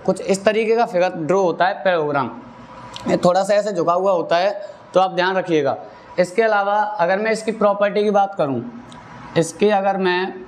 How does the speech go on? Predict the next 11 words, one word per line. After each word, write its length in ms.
properties 640
की 140
बात 320
करूँ, 280
तो 140
उसे 200
आप 220
थोड़ा 180
ध्यान 240
से 100
देखिएगा। 540